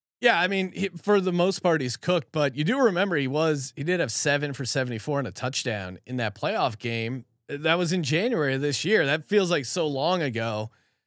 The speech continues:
I, I like Julio Jones as a guy. I'm not expecting a ton. Could he be better than Quez Watkins, who's going on the I R? Sure.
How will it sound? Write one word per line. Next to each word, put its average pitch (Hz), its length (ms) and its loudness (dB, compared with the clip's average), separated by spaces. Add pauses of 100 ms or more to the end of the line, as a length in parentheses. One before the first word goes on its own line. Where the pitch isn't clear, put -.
(1000)
I, 208 140 2
I 214 160 4
like 233 200 2
Julio 202 320 4
Jones 170 300 2
as 147 100 -6
a 139 60 -6
guy. 156 240 4
I'm 143 80 -4
not 151 180 0
expecting 135 500 -4
a 110 80 -4
ton. 147 540 0 (460)
Could 190 180 2
he 190 80 2
be 180 140 2
better 170 340 4
than 156 160 -2
Quez 143 240 -2
Watkins, 147 440 0
who's 127 140 -4
going 135 220 -2
on 127 140 0
the 123 100 -2
I 113 160 0
R? 135 460 2 (160)
Sure. 131 560 -4